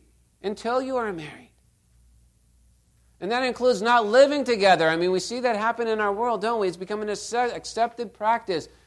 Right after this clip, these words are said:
to live in marriage and have sexual relations before people are married. We need to honor chastity in that way. We move on to our next.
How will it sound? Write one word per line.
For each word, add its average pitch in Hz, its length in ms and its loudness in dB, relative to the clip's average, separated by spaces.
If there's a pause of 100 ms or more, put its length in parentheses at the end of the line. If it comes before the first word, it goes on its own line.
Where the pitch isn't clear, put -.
(120)
to 185 80 -6
live 233 480 0
in 208 180 -4
marriage 208 460 -2
and 165 100 -4
have 190 180 -2
sexual 247 460 -2
relations 214 480 0
before 220 540 -2
people 214 440 -8
are 175 60 -20
married. 185 520 -8 (1800)
We 165 60 -12
need 196 160 -8
to 196 180 -8
honor 175 400 -2 (540)
chastity 170 680 -6 (380)
in 131 100 -14
that 120 240 -12
way. 98 240 -18 (3250)
We 127 120 -10
move 135 220 -4
on 147 160 -2
to 170 100 -10
our 165 140 -4
next. 202 440 -6